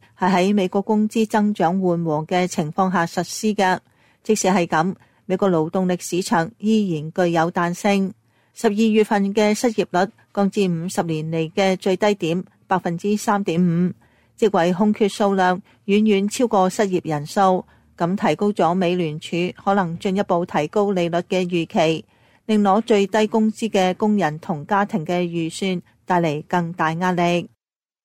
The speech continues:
下面係更多國際方面嘅消息，首先係新聞提要。紐交所系統出現故障，一度暫停交易，損失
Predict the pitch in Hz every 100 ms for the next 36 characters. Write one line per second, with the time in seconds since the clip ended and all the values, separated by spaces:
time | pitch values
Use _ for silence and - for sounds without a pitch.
0 | _ _ _ _ _ _ - 247 240 233
1 | 233 220 240 233 233 262 247 226 233 220
2 | 220 240 233 175 208 202 208 262 247 247
3 | - - 190 196 247 240 190 202 240 220
4 | 165 - 175 180 220 220 - _ _ _
5 | _ _ _ _ _ - 196 220 254 247
6 | 220 226 262 - 214 190 226 254 220 202
7 | 202 233 226 240 226 220 _ 254 - 202
8 | 196 208 185 220 175 165 240 233 220 202
9 | - _ _ _ 226 247 311